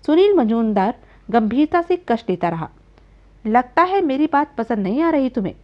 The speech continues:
शायद इसलिए कि बात तुम्हारी खूबसूरत माशुका के खिलाफ जा रही है। नहीं, ऐसी कोई बात नहीं। तो फिर क्या कहते हो शिखा के बारे में?"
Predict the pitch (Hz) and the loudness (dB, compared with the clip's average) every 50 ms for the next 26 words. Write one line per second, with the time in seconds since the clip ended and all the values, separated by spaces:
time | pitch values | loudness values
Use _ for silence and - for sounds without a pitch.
0 | _ _ - - - - _ - - 285 302 349 359 359 - - 208 - - 202 | _ _ -20 -20 -20 -20 _ -6 -2 0 2 2 0 0 -4 -6 -6 -4 -2 0
1 | 220 247 302 339 - - _ _ _ - 330 311 240 202 233 247 302 330 - - | 0 0 -2 -4 -6 -14 _ _ _ -2 -2 -2 0 0 0 0 0 -2 -2 -4
2 | 254 240 233 240 285 311 311 - - 247 233 214 - - 214 269 311 311 - 208 | -4 -4 -2 -2 -2 -2 -2 -2 -4 -4 -4 -4 -2 -2 0 0 0 -2 -2 -4
3 | 185 196 - - - 208 202 202 339 370 - - 254 208 196 190 - 196 175 170 | -4 -4 -4 -6 -6 -6 -4 -2 -4 -6 -4 -2 -2 -2 -2 -2 -4 -6 -4 -2
4 | 180 226 330 311 226 - - - - - _ _ _ - - _ _ _ _ _ | 0 0 0 0 -2 -4 -6 -12 -20 -20 _ _ _ -20 -20 _ _ _ _ _
5 | 226 240 254 254 220 170 - - _ _ _ _ _ _ _ - 254 262 - - | -4 -2 0 0 -2 -4 -4 -8 _ _ _ _ _ _ _ -4 -4 -4 0 -2
6 | 339 339 311 277 220 208 175 175 - 180 180 180 - - - - - - - _ | 0 0 0 0 0 0 -2 -2 -4 -6 -8 -8 -8 -10 -18 -20 -20 -20 -20 _
7 | _ - _ _ _ _ _ _ - 302 320 320 - 381 359 - - - 262 302 | _ -20 _ _ _ _ _ _ 0 0 0 2 2 0 -2 -2 -4 -2 0 0
8 | 339 - 392 294 - 202 214 269 381 392 427 - 349 320 - 240 196 190 185 175 | 0 0 0 0 0 0 0 0 2 0 0 0 -2 -2 -2 -2 -2 -2 -2 -4
9 | 165 170 - | -4 -6 -8